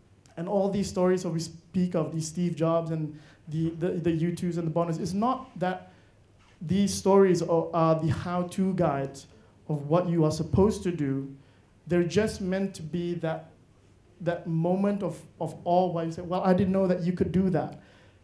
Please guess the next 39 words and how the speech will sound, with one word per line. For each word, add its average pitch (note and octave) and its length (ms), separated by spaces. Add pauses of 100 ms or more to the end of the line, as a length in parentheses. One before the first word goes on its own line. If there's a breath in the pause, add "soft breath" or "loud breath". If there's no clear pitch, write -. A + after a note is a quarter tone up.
If E3+ 140
you B3+ 200
have A3+ 380
that F#3+ 200
moment F3 560
where E3 180
somebody G3 400
inspires F3 480
you E3 60
and D#3+ 80
say, D#3+ 100
"Wow, E3 220
I F3 80
didn't F3+ 220
know F3+ 80
you E3+ 160
could E3 160
do F#3+ 160
that," C3+ 340 (460 soft breath)
that's F#3 300
all G3+ 260
you F#3 100
need F3+ 360
to F#3 80
stir E3+ 400
off D#3+ 280 (240)
something E3 380
else D#3 160
on D#3 80
your D#3 180
own. C3+ 180
You F3+ 140
personalize F#3 760
it, F#3 160
you D3 100
make E3 320
it F#3 180 (340 loud breath)
your E3+ 240
own, F3 360